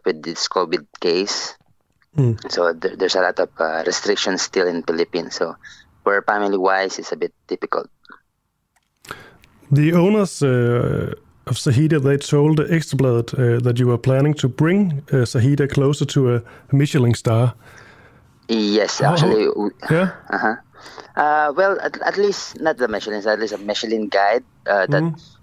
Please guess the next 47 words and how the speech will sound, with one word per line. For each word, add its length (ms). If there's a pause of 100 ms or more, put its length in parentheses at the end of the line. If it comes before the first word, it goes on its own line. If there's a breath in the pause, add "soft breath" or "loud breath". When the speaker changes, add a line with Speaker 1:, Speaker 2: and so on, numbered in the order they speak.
(180)
Speaker 1:
we 100
can 180
be 140
on 240
that, 140 (120)
uh, 120
t-, 300
uh, 220
list. 360 (600 loud breath)
And 200
I 80
can 180
see 160
that 180
there's 200
a 40
good 220
potential 480
in 80
Sahida. 500 (360)
Imagine 460
that 200
there's 240
no 640
such 280
as 220
a 360 (340 loud breath)
modern 400
Pakistani 560
or 440
Indian 280
cuisine 300
for 160
a 80
while 220
in 200 (120)
Copenhagen. 640 (480 loud breath)
So 240
I 100
want 300
to, 520 (240)
uh, 140
mix 280
that 160
authentic 600
taste 220
of, 100